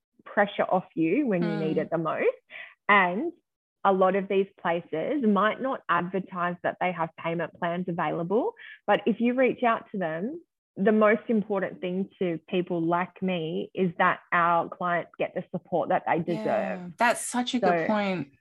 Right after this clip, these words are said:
Speaker 1: yeah,
Speaker 2: Yeah.
Speaker 1: you just ask the question. You never know what someone might say.
Speaker 2: Yeah, and some businesses like myself even have sliding scale.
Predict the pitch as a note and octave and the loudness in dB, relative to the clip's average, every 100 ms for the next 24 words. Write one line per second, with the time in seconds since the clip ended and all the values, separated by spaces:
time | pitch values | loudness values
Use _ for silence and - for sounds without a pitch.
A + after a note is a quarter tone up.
0 | _ A3 G#3 G3 F3+ F#3 - - _ - | _ 2 6 6 4 0 -8 -20 _ -2
1 | G#3+ G3 C4 C4 - _ _ G#3 G#3+ G#3+ | 0 4 4 2 -8 _ _ 4 4 2
2 | G#3 G3+ F3 - - E3 F3+ F3+ F#3 E3+ | -4 -2 -4 -4 -4 -2 0 0 2 0
3 | E3 D#3+ D#3 - _ E3+ D#3+ D#3+ D3+ - | 0 0 -2 -6 _ -2 -2 -4 -4 -6
4 | - F2+ - F3+ F#3 A#3 A#3 G3 - G#3+ | -6 -4 -6 -4 4 6 8 8 8 6
5 | A3 A#3+ B3+ C4+ B3 B3+ B3 B3 G3 G#3 | 8 8 10 8 6 6 6 8 8 8
6 | G#3 G#3 F#3 F#3 G#3+ A#3 G#3+ G#3 F#3+ - | 6 6 4 6 4 4 2 2 2 4
7 | G3 - E3 F3+ A3 F#3+ - G#2 A1+ - | 2 4 4 4 2 -4 -2 -2 -2 -8